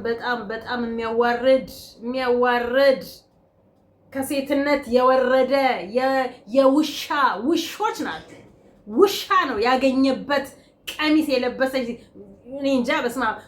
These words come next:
ውሻ፣ እ፣ እግዚአብሔር ምስክሬ ነው። እናንተ ውሻ ስር የያዘ ውሻ ናችሁ። በቃ በአጠቃላይ ክሩ ውሾች፣ እማትረቡ፣ እማትረቡ ለት-፣ ለነገ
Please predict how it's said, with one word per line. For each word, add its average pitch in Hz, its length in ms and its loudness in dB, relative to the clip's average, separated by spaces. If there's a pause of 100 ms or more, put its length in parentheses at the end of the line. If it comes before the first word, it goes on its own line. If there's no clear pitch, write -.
ውሻ፣ 302 260 0 (800)
እ፣ 240 80 -2 (600)
እግዚአብሔር 311 640 -2
ምስክሬ 339 360 -6
ነው። 349 140 -2
እናንተ 339 280 0 (140)
ውሻ 339 240 0 (120)
ስር 339 180 -4
የያዘ 302 320 0
ውሻ 269 260 0 (140)
ናችሁ። 180 300 -12
በቃ 170 160 -18 (280)
በአጠቃላይ 262 680 0
ክሩ 403 240 -2 (340)
ውሾች፣ 285 540 -2 (1300)
እማትረቡ፣ 269 680 2 (1300)
እማትረቡ 302 640 0 (1120)
ለት-፣ 285 360 0
ለነገ 294 380 2